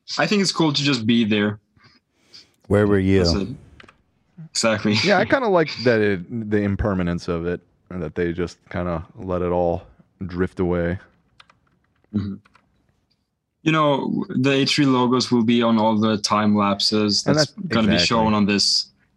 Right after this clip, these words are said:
Speaker 1: like, for all the coming years. And yeah, we, we were, we were there,
Speaker 2: We were
Speaker 1: basically.
Speaker 2: there, baby. So does it end at, like, five P M or something in, like, twenty minutes?
Speaker 1: I think so.
Speaker 3: Yeah, I would,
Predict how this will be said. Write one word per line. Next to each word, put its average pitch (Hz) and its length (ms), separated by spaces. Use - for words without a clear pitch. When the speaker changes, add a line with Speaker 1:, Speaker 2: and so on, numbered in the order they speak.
Speaker 1:
like, 107 160
for 113 140
all 110 200
the 101 100
coming 104 300
years. 98 480
And - 280
yeah, 135 280
we, 131 240
we 143 180
were, 135 280
we 147 160
were 156 160
there, 107 240
Speaker 2:
We 82 60
were 104 60
Speaker 1:
basically. 127 240
Speaker 2:
there, 147 320
baby. 135 600
So 143 220
does 143 180
it 170 180
end 139 300
at, 131 140
like, 107 140
five 110 460
P 110 140
M 123 160
or 160 40
something 185 380
in, 156 80
like, 110 160
twenty 113 220
minutes? 131 480
Speaker 1:
I 117 120
think 123 240
so. 104 300
Speaker 3:
Yeah, 95 220
I 87 40
would, 87 260